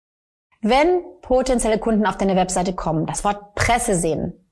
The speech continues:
kann ich mir gut vorstellen, dass sie da draufklicken, um zu sehen, hm, wo war die denn schon überall? Und wenn du dann deine Presseerfolge auf dieser Unterseite auch präsentierst, dann ist das natürlich eine gute Sache. Du kannst zum Beispiel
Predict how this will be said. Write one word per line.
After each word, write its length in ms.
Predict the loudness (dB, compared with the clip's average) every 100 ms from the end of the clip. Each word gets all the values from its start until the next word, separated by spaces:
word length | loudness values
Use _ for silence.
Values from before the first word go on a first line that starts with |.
| _ -6
kann 180 | -2
ich 80 | 0
mir 100 | 0
gut 140 | 0 0
vorstellen, 380 | 0 0 0
dass 100 | -2
sie 60 | -2
da 80 | -2
draufklicken, 640 | 0 0 0 -4 -2 -2
um 140 | -2 -2
zu 120 | 0
sehen, 420 | 2 0 0 -6 -20 _
hm, 480 | 0 2 2 -2 -6 -20 _ _
wo 260 | 0 0 2
war 240 | 2 2
die 120 | 2
denn 180 | 2 0
schon 180 | -2 -2
überall? 480 | 0 0 0 -2 -6 _ _ _ _ _ _ _ 0
Und 160 | 2
wenn 100 | 2
du 120 | 2
dann 240 | 4 4 2
deine 180 | 0 -2
Presseerfolge 1400 | -2 -4 -2 0 0 -2 -4 0 4 4 2 0 -2
auf 100 | -4
dieser 320 | 0 0 0
Unterseite 600 | 0 -2 -2 -2 -4 -4
auch 260 | 0 0 -2
präsentierst, 640 | -2 -2 -2 -2 -2 -2 -8 -20 _ _
dann 160 | -2 0
ist 60 | 0
das 120 | 2
natürlich 320 | 0 0 0
eine 120 | 0
gute 240 | 0 -2 0
Sache. 480 | 0 -2 -4 -8 -12 -20 -6
Du 100 | -2
kannst 420 | 0 0 0 -2
zum 140 | 0 4
Beispiel 600 | 4 2 2 0 0